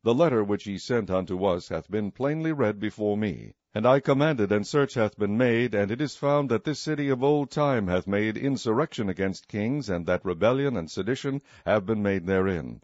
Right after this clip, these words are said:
There have been mighty kings also over Jerusalem, which have ruled over all countries beyond the river, and toll, tribute, and custom was paid unto them.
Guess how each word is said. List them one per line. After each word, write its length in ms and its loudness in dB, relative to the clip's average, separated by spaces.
There 220 4
have 100 6
been 180 2
mighty 340 2
kings 420 -2
also 400 2
over 300 2
Jerusalem, 640 0
which 140 0
have 200 2
ruled 320 2
over 260 2
all 220 4
countries 460 -2
beyond 360 2
the 80 2
river, 420 0
and 220 -4
toll, 400 0
tribute, 380 -2
and 120 -2
custom 400 -2
was 140 -2
paid 260 0
unto 280 2
them. 340 0